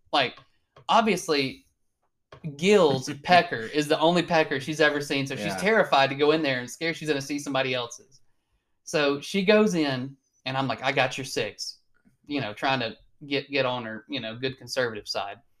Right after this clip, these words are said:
Speaker 1: And I'm watching the door, and I just hear, like, pants hit the ground. And he goes, "Traitor! Traitor!" <laughs> Like, you just hear, <laughs> "Traitor!"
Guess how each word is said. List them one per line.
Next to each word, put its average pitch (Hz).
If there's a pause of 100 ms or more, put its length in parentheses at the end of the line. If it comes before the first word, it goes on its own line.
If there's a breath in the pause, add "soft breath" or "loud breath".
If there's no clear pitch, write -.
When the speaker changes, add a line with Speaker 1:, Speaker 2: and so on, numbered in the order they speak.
(1000)
Speaker 1:
And 123
I'm 120
watching 139
the 156
door, 139
and 123
I 131
just 135
hear, 135
like, 117
pants 139
hit 147
the 139
ground. 135 (880)
And 127
he 139
goes, 117
"Traitor! 247 (480)
Traitor!" - (500)
<laughs> 202
Like, 170
you 208
just 196
hear, 175
<laughs> 202
"Traitor!" 233